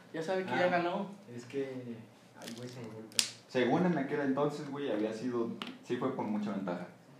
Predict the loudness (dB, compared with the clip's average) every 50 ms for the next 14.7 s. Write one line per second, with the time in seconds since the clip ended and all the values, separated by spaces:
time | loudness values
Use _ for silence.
0 | -14 -10 -4 -2 0 2 4 4 4 4 2 -2 0 2 2 4 4 4 4 4
1 | 2 2 2 4 4 4 6 6 4 2 2 0 2 2 2 0 -2 -6 -12 -18
2 | -20 -20 -20 -20 -20 -6 0 2 2 2 4 2 2 2 2 2 2 0 0 2
3 | 0 0 0 0 0 0 0 0 -2 -2 0 0 0 0 0 0 0 2 4 4
4 | 4 4 2 0 -2 -4 -2 -2 -2 -2 -2 0 0 0 0 -2 -2 -4 -4 -4
5 | -4 -4 -6 -6 -6 -6 -6 -4 -2 -2 0 0 0 0 -2 -4 -4 -2 -2 0
6 | 0 -2 -2 -2 -2 -2 -2 -2 -2 -2 -2 -4 -4 -4 -4 -4 -4 -6 -6 -6
7 | -4 -4 -4 -4 -4 -6 -8 -8 -8 -8 -8 -8 -6 -6 -4 4 8 8 8 8
8 | 6 4 4 4 4 2 0 -2 -6 -12 -14 -20 -20 -20 -14 -8 -6 -4 -2 -2
9 | 0 0 -2 -2 -2 -2 -2 -2 0 0 2 2 4 4 4 4 4 4 4 4
10 | 4 2 2 2 2 2 2 2 2 2 2 0 0 0 0 -2 -2 -2 -2 -4
11 | -4 -4 -4 -4 -4 -4 -4 -4 -6 -6 -8 -12 -16 -20 -12 -6 -2 -2 -2 -2
12 | -4 -8 -8 -8 -8 -4 0 0 2 2 2 2 2 2 2 2 0 0 -2 -4
13 | -6 -6 -6 -8 -6 -4 -4 -4 -4 -6 -8 -8 -4 0 2 2 2 2 0 -2
14 | -2 2 4 6 6 6 6 4 2 0 0 -2 -6